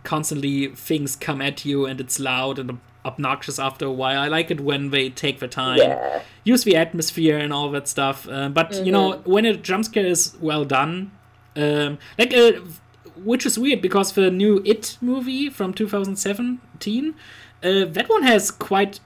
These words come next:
Speaker 1: a lot of jump scares, but I thought they were creatively used and fit the whole time period and the tone they were going for. So I guess in that case they managed to do it better than most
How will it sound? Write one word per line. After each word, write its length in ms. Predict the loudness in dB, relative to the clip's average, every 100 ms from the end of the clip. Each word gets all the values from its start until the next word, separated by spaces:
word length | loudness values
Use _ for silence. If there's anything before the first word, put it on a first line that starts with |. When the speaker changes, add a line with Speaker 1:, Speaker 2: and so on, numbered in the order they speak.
| -2
Speaker 1:
a 40 |
lot 160 | 0 0
of 120 | -2
jump 260 | -2 -2 0
scares, 400 | -2 0 2 2
but 240 | -2 -2
I 120 | -2 -4
thought 340 | -2 -6 -2
they 140 | -2 0
were 260 | 2 0
creatively 720 | -2 -2 0 0 -2 -2 -4
used 560 | -2 0 4 4 2 -4
and 260 | -8 -8
fit 460 | -10 -14 -2 -2 -2
the 180 | -6 -6
whole 480 | -4 -2 0 -2 -4 -20 -20 _ -6
time 360 | -2 0 -2
period 680 | -4 0 0 0 0 0 -4
and 120 | -8
the 220 | -6 -4 -4
tone 400 | -4 -4 -2 -4
they 100 | -4
were 160 | -4
going 340 | -4 -4 -4 -8
for. 300 | -8 -6 -4
So 280 | -4 -4
I 120 | -4 -4
guess 360 | -2 -4 -8 -10
in 160 | -6
that 400 | -2 -2 -4 -12 -18
case 380 | -6 -4 -2 -4
they 320 | -4 -4 -4 -8 -20 _
managed 380 | -2 0 -2 -4
to 60 |
do 180 | -2 4
it 240 | 4 4 -2
better 300 | -2 0 -2
than 440 | 0 -4 -6 -10 -14 _ _
most 360 | 2 2 2